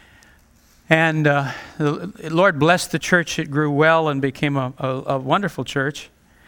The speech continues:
And then I felt like the God had called us to teach at the Bible College in Los Angeles. And in leaving that church, I fully assumed that, you know, someone wonderful would come in and take the church, you know, from that level to the next, and it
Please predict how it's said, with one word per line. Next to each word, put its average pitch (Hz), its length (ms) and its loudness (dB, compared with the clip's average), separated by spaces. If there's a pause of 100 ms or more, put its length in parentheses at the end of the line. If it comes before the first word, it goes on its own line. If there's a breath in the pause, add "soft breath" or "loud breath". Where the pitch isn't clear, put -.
(140 soft breath)
And 185 120 0
then 247 140 4
I 190 260 2 (380)
felt 220 360 6
like 151 260 4
the 156 80 -2
God 165 300 4
had 156 140 0
called 185 400 4
us 151 320 0
to 156 320 0 (220)
teach 190 280 0
at 151 100 -4
the 151 80 0
Bible 165 320 2
College 113 460 -4
in 127 60 -4
Los 127 220 -4
Angeles. 131 540 -4 (1900 soft breath)
And 175 160 4
in 180 280 2
leaving 262 380 4
that 170 220 4
church, - 360 4
I 165 180 6
fully 175 280 2
assumed 170 440 0
that, 147 140 2 (200)
you 151 360 -6
know, 156 220 0
someone 156 540 0
wonderful 151 420 0
would 151 280 -2
come 156 220 2
in 165 180 0
and 135 220 -2 (540 loud breath)
take 160 220 4
the 165 80 -2
church, - 560 -2
you 156 160 0
know, 151 200 0
from 147 180 -2
that 165 200 4
level 156 320 4
to 151 100 0
the 151 120 2
next, 151 400 -2
and 123 220 -2
it 127 100 -6